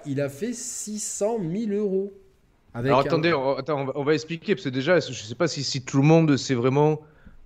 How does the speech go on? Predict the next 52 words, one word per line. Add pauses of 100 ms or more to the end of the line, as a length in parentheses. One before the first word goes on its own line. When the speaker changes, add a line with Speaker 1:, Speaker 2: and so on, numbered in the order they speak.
(100)
Speaker 2:
euh,
de
quoi
il
s'agit
Speaker 1:
Mais
je
Speaker 2:
quand
Speaker 1:
crois
Speaker 2:
on
Speaker 1:
que
Speaker 2:
parle
Speaker 1:
personne
sait
vraiment
de
quoi
il
s'agit,
c'est
un
peu
le
Speaker 2:
Ah
si,
Speaker 1:
problème.
Speaker 2:
on
peut
quand
même
dresser
un
portrait
robot
du,
du,
du
N
F
T,
tu
vois,
du
bon
et
du
mauvais
N
F
T.
Non,
déjà,